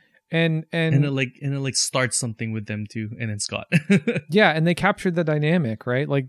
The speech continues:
Speaker 1: this is the Wolverine, Cyclops, Jean Grey dynamic, you know? You know, there's this
Speaker 2: Mm-hmm.
Speaker 1: thing going on in the X-Men comics right now where people are,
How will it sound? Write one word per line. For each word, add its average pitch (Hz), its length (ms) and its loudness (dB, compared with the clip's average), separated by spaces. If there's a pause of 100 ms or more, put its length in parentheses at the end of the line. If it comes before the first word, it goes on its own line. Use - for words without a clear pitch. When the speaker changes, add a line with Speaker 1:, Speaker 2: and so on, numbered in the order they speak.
Speaker 1:
this 151 260 0
is 143 380 4
the 127 80 2
Wolverine, 131 640 0
Cyclops, 123 800 -2 (420)
Jean 127 340 0
Grey 120 400 2
dynamic, 113 760 -2
you 113 60 -4
know? 113 240 -2 (560)
You 131 140 -8
know, 117 120 -2
there's 127 240 0
this 127 200 4
Speaker 2:
Mm-hmm. 123 80 -2
Speaker 1:
thing 151 220 6
going 135 300 4
on 131 180 0
in 127 40 -2
the 123 120 0
X-Men 131 420 -2
comics 123 440 -2
right 117 200 0
now 120 300 2
where 117 420 0 (720)
people 139 420 2
are, 123 420 2